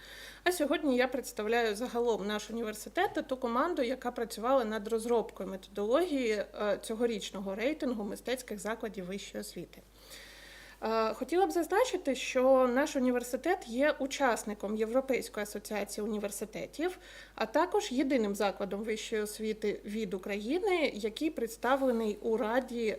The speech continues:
докторської освіти саме Європейської асоціації університетів. Також ми би хотіли щиро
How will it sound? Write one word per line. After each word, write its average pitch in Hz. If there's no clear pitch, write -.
докторської 208
освіти 330
саме 254
Європейської 214
асоціації 208
університетів. 202
Також 403
ми 294
би 349
хотіли 320
щиро 370